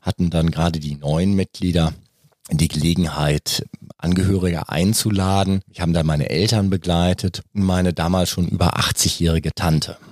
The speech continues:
Und der haben wir dann die Karte auf der Tribüne gegeben und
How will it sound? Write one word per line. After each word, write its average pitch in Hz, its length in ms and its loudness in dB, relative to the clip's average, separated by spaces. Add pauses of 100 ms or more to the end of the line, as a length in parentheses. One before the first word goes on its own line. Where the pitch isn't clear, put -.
Und - 420 0
der 87 160 2
haben 95 160 0
wir 87 220 2 (100)
dann 85 160 2
die 78 100 -2
Karte - 420 0
auf - 80 -4
der 80 140 0
Tribüne 117 540 -2
gegeben 104 680 0
und 85 460 -2